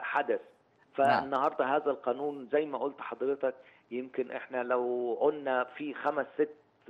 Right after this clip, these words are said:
Speaker 1: قوانين تاني لرجال الشرطة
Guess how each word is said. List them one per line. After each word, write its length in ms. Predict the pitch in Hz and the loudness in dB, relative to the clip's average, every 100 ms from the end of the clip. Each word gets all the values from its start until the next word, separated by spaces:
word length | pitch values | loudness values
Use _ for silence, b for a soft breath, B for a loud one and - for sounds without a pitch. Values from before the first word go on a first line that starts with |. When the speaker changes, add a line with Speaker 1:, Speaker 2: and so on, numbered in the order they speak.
| - | -2
Speaker 1:
قوانين 480 | 131 123 127 147 143 - | 4 4 4 -2 -6 2
تاني 380 | 135 135 127 117 | 2 2 -4 -6
لرجال 720 | 120 143 135 117 117 135 135 | -2 0 0 -2 0 2 2
الشرطة 580 | 123 - 139 - 135 | -2 -2 0 2 0